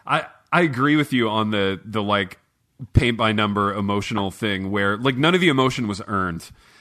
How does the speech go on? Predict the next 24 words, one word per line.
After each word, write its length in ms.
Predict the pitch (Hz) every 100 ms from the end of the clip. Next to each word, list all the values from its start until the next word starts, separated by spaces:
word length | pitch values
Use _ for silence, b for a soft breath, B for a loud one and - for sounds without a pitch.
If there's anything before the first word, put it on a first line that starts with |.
| b
Whereas 240 | 131 131
I 80 | 127
feel 200 | - 160
like 180 | 156 135
in 100 | 117
Creed, 520 | - 139 131 127 117
like, 240 | 120 123 -
every 280 | 147 143 135
emotional 440 | 127 117 113 120
response 460 | 104 95 113 98 90
that 80 | 101
you 140 | 90
had, 280 | 95 90 87
like, 160 | 98 98
they 100 | 110
really 360 | 110 117 107
earned 260 | 90 90 82
it. 120 | 73 _ b b b b
Um, 520 | 98 95 92 92 98
but 100 | -
in 100 | 127
Creed 320 | 117 156 151 135
Two, 420 | 143 131 113 101
e-, 140 | 165